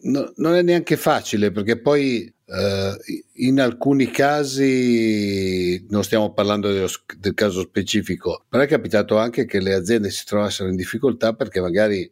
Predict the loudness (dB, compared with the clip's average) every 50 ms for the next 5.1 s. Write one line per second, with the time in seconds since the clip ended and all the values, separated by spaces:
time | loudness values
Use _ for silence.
0 | _ -8 -4 -2 0 0 0 0 0 0 0 0 0 -2 -2 -2 -2 -4 -4 -6
1 | -8 -12 -14 _ _ -20 -12 -4 -2 -2 -2 0 0 2 2 2 2 -2 -4 -4
2 | -2 -2 -2 -2 -2 0 2 4 4 4 2 0 -2 -2 -2 0 0 0 2 2
3 | 0 0 0 -2 -6 -12 _ _ _ _ _ _ _ _ _ -20 _ -8 -4 -2
4 | -2 -2 -2 -2 -2 -2 0 0 0 0 0 -2 -4 -2 0 0 0 0 -4 -6
5 | -10